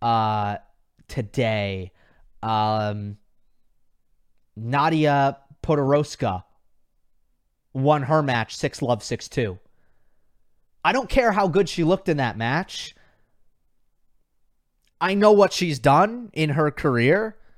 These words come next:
and that is going to mainly dictate how I feel about Podoroska moving forward.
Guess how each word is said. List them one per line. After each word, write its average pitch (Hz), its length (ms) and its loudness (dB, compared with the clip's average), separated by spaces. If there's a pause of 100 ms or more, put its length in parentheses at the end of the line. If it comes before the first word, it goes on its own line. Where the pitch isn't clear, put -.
(520)
and 175 300 -2
that 185 280 2
is 214 160 0
going 208 340 6
to 220 260 2 (520)
mainly 233 580 0
dictate 214 500 0
how 185 200 4
I 190 100 4
feel 185 300 0
about 180 260 0
Podoroska 185 760 0 (320)
moving 170 300 0
forward. 139 480 4